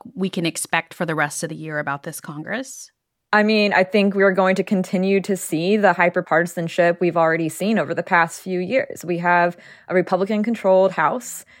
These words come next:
Speaker 2: and a Democratic-controlled Senate, and of course, Joe Biden, a Democrat in the White House. And we're gonna see Republicans continue to use their power in the House, their investigative power, their subpoena power, to investigate the Biden administration. And that's going to lead to hyperpartisan debates.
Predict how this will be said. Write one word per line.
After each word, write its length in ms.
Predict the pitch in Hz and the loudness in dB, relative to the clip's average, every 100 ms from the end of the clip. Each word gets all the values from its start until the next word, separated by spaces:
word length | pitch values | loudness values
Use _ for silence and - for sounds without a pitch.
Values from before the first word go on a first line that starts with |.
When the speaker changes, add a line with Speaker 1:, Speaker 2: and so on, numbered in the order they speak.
| _ | _
Speaker 2:
and 260 | - 175 170 | -4 -2 0
a 80 | 180 | 0
Democratic-controlled 960 | 170 156 180 - 185 190 208 196 208 | 0 0 -2 0 0 0 -2 0 0
Senate, 460 | 202 156 160 190 220 | 0 -4 -2 0 -2
and 220 | - 170 | -2 -4
of 160 | - - | -6 -10
course, 340 | - 165 180 | -4 0 0
Joe 180 | - 180 | 2 0
Biden, 400 | 175 87 175 180 | 0 -2 -2 -2
a 40 | 165 | -2
Democrat 600 | 147 165 - 170 175 - - - _ | -2 -2 0 2 2 -2 -16 -20 _
in 80 | 165 | 0
the 100 | 175 | 2
White 220 | 151 - | 4 2
House. 520 | - 170 220 214 - - | 2 0 0 -4 -12 -8
And 280 | 180 175 180 | -2 0 2
we're 100 | 170 | 2
gonna 180 | 190 185 | 2 0
see 260 | - 185 | 0 0
Republicans 540 | 190 185 175 175 180 165 | 2 2 0 0 -2 -4
continue 420 | 175 170 180 180 | -4 -2 0 0
to 120 | 170 | -2
use 280 | 160 175 208 | -2 -2 2
their 120 | 196 | 0
power 320 | 175 156 151 | 2 2 4
in 80 | 151 | 2
the 80 | 147 | -2
House, 300 | 165 - 170 | -2 -2 0
their 120 | 170 | -2
investigative 540 | 160 175 - 190 160 160 | 2 0 0 -4 -4 -4
power, 320 | 151 147 170 | -2 0 0
their 80 | 170 | -4
subpoena 400 | - - 185 180 | -10 -6 -4 -4
power, 480 | 180 - 131 165 175 - - - | -6 -4 0 0 -2 -12 -20 -8
to 400 | - 190 180 165 | 2 4 4 2
investigate 680 | 175 170 170 175 190 180 170 | -2 0 0 0 -4 -2 -2
the 60 | 175 | 0
Biden 240 | 165 165 | 0 0
administration. 800 | 160 151 160 - 151 - - 190 | -2 -6 -6 -6 -6 -6 -6 -4
And 180 | 170 170 | -2 0
that's 200 | 170 - | 0 -2
going 180 | 175 175 | -4 -2
to 100 | 175 | -2
lead 260 | 170 175 175 | 0 0 0
to 400 | 190 170 170 170 | 0 2 2 2
hyperpartisan 1000 | 196 240 226 - 196 208 196 220 208 208 | 0 0 -2 2 2 2 0 0 2 2
debates. 580 | 202 - 254 - - | 0 -2 -4 -6 -16